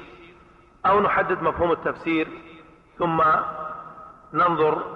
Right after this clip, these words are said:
ما هي المادة العلمية الموجودة في كتب التفسير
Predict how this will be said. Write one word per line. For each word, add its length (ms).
ما 380
هي 140
المادة 640
العلمية 460
الموجودة 400
في 100
كتب 260
التفسير 580